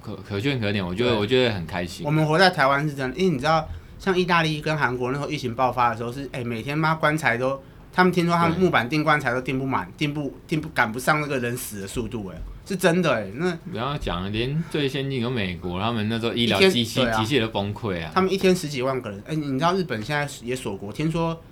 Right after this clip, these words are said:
Speaker 2: 有日本网友，在台湾的日本网友就说日本医疗已经崩溃了啊。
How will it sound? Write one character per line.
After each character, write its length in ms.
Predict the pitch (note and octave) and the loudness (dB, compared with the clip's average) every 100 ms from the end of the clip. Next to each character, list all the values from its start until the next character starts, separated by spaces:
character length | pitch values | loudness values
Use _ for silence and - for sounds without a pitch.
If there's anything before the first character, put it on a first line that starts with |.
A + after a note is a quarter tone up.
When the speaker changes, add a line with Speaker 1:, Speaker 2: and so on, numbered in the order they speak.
| - | -18
Speaker 2:
有 160 | - A#2+ B2 | -6 -6 -2
日 180 | E3+ | -2
本 220 | C3+ A2+ A2 | 0 -2 -2
网 180 | A#2 | -2
友， 240 | C3+ A#2+ F2+ | -2 -4 -4
在 140 | - D#3 | -2 0
台 120 | C3+ | 2
湾 140 | C3 | 0
的 60 | C3 | 0
日 60 | C#3 | -4
本 140 | A#2 | -6
网 160 | G#2+ A2+ | -6 -6
友 120 | G#2+ | -6
就 100 | B2 | -6
说 120 | C#3+ | -6
日 80 | D3+ | -6
本 200 | B2 G#2 | -4 -4
医 100 | B2 | -4
疗 180 | A#2+ G2+ | -4 -4
已 20 | |
经 140 | G#2+ G#2+ | -6 -6
崩 180 | A2 | -6
溃 220 | G#2+ A#2+ G2+ | -4 -6 -6
了 80 | |
啊。 180 | D#2 F2 | -10 -14